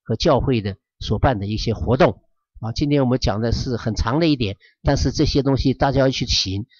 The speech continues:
你不行你就得不到，你行了以后神就祝福我们。好，我们来低头祷告。天父，我们谢谢你，让我们今天这段时间能够知道，主啊，在末后时代，我们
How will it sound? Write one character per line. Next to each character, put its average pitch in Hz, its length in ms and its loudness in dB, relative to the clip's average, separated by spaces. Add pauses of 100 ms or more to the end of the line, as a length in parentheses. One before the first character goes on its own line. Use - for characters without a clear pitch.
(200)
你 143 120 2
不 226 120 4
行 123 340 2
你 101 60 -2
就 131 140 0
得 113 200 -2
不 - 80 2
到， 117 180 2 (240)
你 131 100 -2
行 127 280 0
了 170 80 4
以 139 80 4
后 127 140 0
神 110 220 -4
就 - 100 -8
祝 117 160 2
福 98 160 -6
我 92 40 -8
们。 90 180 -10 (280)
好， 123 100 -2
我 117 60 2
们 123 100 0
来 123 80 0
低 139 160 2
头 123 80 2
祷 90 180 -6
告。 101 200 -4 (360)
天 190 200 4
父， 175 80 2
我 143 80 6
们 151 100 4
谢 175 160 2
谢 156 140 2
你， 131 140 2
让 135 160 2
我 123 60 2
们 131 120 2
今 139 160 0
天 143 240 0 (320)
这 160 120 0
段 135 200 2
时 113 160 -4
间 127 200 2
能 123 140 2
够 131 180 2
知 - 140 -6
道， 143 360 2
主 123 120 -4
啊， 120 120 2
在 131 140 0
末 165 200 4
后 127 160 2
时 110 180 -4
代， 120 200 0
我 107 40 -2
们 117 160 -2